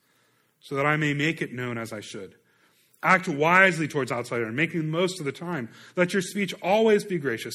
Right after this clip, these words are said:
seasoned with salt, so that you may know how you should answer each person." Now, regarding this passage and the circumstances under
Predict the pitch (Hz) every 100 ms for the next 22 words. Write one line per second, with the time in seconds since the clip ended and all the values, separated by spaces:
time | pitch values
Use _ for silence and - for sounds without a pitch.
0 | - 214 185 190 165 - 170 113 - _
1 | _ _ _ _ _ 120 127 127 165 147
2 | 127 123 117 107 117 107 - 104 - 117
3 | 113 110 95 - _ _ - 117 101 -
4 | 113 101 - 95 _ _ _ _ _ _
5 | _ _ _ _ _ _ _ - 131 139
6 | 175 175 156 170 - 160 160 160 143 123
7 | 131 120 - 180 180 156 - 131 120 120
8 | 127 131 127